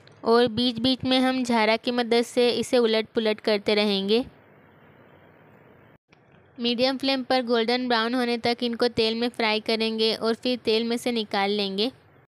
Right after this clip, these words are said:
इस तरह आप मीडियम साइज़ के गुलगुले भी बना सकते हैं।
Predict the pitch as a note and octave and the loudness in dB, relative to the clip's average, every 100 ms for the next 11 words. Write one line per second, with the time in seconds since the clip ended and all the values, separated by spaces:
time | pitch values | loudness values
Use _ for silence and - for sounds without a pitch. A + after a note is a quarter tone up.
0 | _ - - - - _ - A#3+ - B3+ | _ -20 -20 -20 -20 _ -6 -6 0 2
1 | B3 B3 - A#3 A#3 - A3+ A#3 A#3 B3+ | 2 2 0 0 0 -4 -4 0 0 0
2 | C4 B3 B3+ C4+ A#3 A#3 A3+ A#3 A3+ B3 | 0 -2 0 -2 0 -2 0 0 2 2
3 | A3+ A3 G#3 G#3+ A#3 A3 - A#3 B3+ | 0 0 -2 -2 -4 -4 -2 0 -2